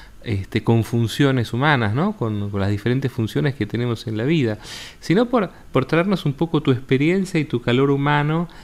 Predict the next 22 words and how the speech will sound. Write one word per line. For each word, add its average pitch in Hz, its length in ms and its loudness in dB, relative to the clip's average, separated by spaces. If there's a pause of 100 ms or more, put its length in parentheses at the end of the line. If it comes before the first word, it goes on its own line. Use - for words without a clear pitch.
(140)
a 110 120 -2
lo 110 220 2
que 127 80 0
es 117 140 -4
la, 107 300 2
la 101 180 2
radio, 101 440 4
¿no? 143 140 0
Una 131 160 -2
experiencia 120 580 -2
de 113 120 0
vida 131 300 -2
que 110 220 -2
es, 113 160 -6
este, 104 380 -6 (380)
que 110 60 -2
yo 120 160 -2
creo 123 180 2
que - 80 -4
es 107 60 -4
muy 117 180 0
interesante. 87 760 -2